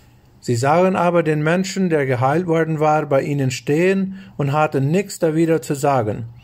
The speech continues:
Da hießen sie, sie hinausgehen aus dem Hohen Rat und verhandelten mit den anderen und sprachen: „Was wollen wir diesen Menschen tun? Denn das offenkundige Zeichen durch sie geschehen ist allen bekannt,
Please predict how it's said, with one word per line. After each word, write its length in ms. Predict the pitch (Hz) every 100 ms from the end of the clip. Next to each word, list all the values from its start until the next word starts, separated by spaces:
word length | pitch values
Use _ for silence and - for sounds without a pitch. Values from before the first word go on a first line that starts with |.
| - - -
Da 80 |
hießen 440 | 123 139 196 190 175
sie, 240 | 170 180
sie 180 | 156 151
hinausgehen 800 | 127 135 165 190 - 175 170 151 - - - -
aus 180 | 139 135
dem 200 | 143 131
Hohen 260 | 175 180
Rat 340 | 143 147 185 180
und 100 | 135
verhandelten 840 | 139 120 165 185 180 175 165 156 - - -
mit 180 | 151 135
den 140 | 139 165
anderen 400 | 156 175 175 165
und 120 | 143
sprachen: 640 | - 147 143 131 110 107 - - - - -
„Was 260 | 151 -
wollen 300 | 170 180 180
wir 140 | 175 165
diesen 360 | 180 175 175
Menschen 420 | 156 165 - 151
tun? 360 | - 202 131 98 - - - - - - - -
Denn 360 | 139 143 139
das 300 | 139 135 135 - -
offenkundige 880 | - 180 196 190 190 190 185 175 170
Zeichen 640 | 165 151 160 180 180 175 165 - - - _
durch 300 | 151 147 135
sie 200 | 175 175
geschehen 640 | 156 135 - 196 165 123 131
ist 220 | 135 -
allen 340 | 156 180 190
bekannt, 540 | 180 185 175 113 110